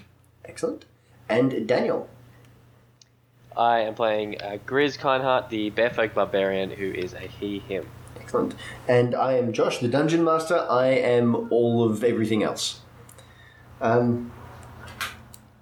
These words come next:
Speaker 1: lovely. So, uh, we, we left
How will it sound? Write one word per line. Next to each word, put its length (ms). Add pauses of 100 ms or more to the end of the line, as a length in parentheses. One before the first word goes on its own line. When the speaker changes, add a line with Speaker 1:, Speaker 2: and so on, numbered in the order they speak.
(300)
Speaker 1:
lovely. 340
So, 320 (640)
uh, 300
we, 340
we 100
left 260